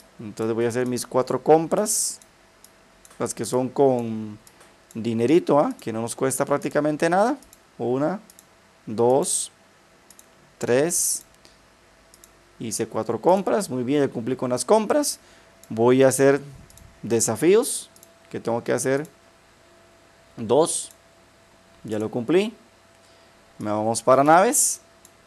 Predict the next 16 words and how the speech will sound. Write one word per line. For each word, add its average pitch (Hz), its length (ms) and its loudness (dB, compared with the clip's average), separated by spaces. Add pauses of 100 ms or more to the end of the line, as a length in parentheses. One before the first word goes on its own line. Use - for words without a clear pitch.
(1160)
Voy 107 240 -6
a 107 40 -6
hacer 117 240 -2
naves 143 320 2
en 135 100 -4
este 139 220 -4
momento. 190 500 -2 (560)
Desafío 117 520 -2
de 135 60 4
flotas, 220 400 0
que - 100 -8
es 135 40 -4
lo 131 80 -6
que 143 80 -8
me 147 80 -4
interesa. 196 460 -2